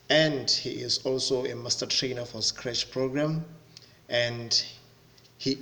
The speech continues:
is a marker for the junior certificate level for ecol, which is Examinations Council of Lesotho,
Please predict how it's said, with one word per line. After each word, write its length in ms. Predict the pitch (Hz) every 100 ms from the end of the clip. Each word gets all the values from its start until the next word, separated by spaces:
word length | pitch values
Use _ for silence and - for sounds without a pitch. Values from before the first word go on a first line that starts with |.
| 190
is 440 | 185 165 - -
a 40 | 120
marker 600 | 123 131 131 - 113 101 98 -
for 440 | - - 113 110 110
the 120 | 113
junior 480 | 101 - 131 143 135
certificate 720 | - 131 156 143 - 139 113
level 440 | 110 123 117 120 117
for 360 | - 117 113
ecol, 520 | - 139 139 160 151 139
which 140 | 131
is 160 | 123 -
Examinations 840 | 110 101 120 127 127 127 135 123
Council 500 | - - 110 - 113 107
of 60 | 101
Lesotho, 540 | 98 - 127 - 139